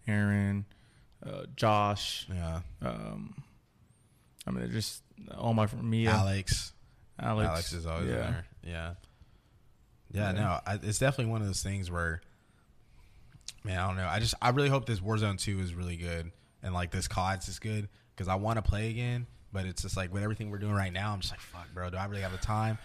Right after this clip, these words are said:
Speaker 2: It's the
Speaker 1: They're
Speaker 2: time I get,
Speaker 1: bringing,
Speaker 2: I don't
Speaker 1: they're
Speaker 2: know.
Speaker 1: bringing back the Honey Badger,
Speaker 2: The Intervention,
Speaker 1: Intervention,
Speaker 2: A C R.
Speaker 1: the A C R,
Speaker 2: And
Speaker 1: the
Speaker 2: the
Speaker 1: Scar
Speaker 2: U M P, I
Speaker 1: H.
Speaker 2: think.
Speaker 1: I don't know if they're bringing the U M P.
Speaker 2: They probably added at some point, though.
Speaker 1: Um,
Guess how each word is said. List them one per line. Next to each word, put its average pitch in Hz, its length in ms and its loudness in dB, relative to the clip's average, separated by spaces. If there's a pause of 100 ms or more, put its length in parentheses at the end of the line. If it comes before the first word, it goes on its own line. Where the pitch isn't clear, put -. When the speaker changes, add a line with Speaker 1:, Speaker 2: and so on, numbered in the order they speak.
(100)
Speaker 2:
It's 98 80 -8
the 110 100 -2
Speaker 1:
They're 160 40 6
Speaker 2:
time 123 120 6
I - 20 6
get, 123 60 8
Speaker 1:
bringing, 147 600 2
Speaker 2:
I - 40 -4
don't 101 80 -2
Speaker 1:
they're 135 120 2
Speaker 2:
know. 101 60 -2
Speaker 1:
bringing 131 360 2
back 120 320 2
the 110 100 0
Honey 139 240 4
Badger, 143 580 4 (520)
Speaker 2:
The 104 120 -4
Intervention, 104 340 2 (120)
Speaker 1:
Intervention, 113 320 2
Speaker 2:
A 110 160 4
C - 180 4
R. 95 260 0 (100)
Speaker 1:
the 107 160 -4
A 120 60 0
C 117 220 0
R, 110 220 2 (100)
Speaker 2:
And - 0 -
Speaker 1:
the 123 200 0
Speaker 2:
the 117 60 0
Speaker 1:
Scar 120 180 6
Speaker 2:
U 117 60 8
M 113 40 6
P, 113 60 6
I - 20 4
Speaker 1:
H. 117 80 0
Speaker 2:
think. 107 300 -6 (520)
Speaker 1:
I - 60 -6
don't 113 80 0
know 113 80 2
if 104 60 0
they're 107 80 0
bringing 104 180 0
the 104 60 2
U 104 100 2
M 101 100 0
P. 104 320 0
Speaker 2:
They 110 120 2
probably 113 220 10
added 95 300 -2
at 87 120 -10
some 92 120 -10
point, 120 140 0
though. 117 60 2 (220)
Speaker 1:
Um, 110 580 0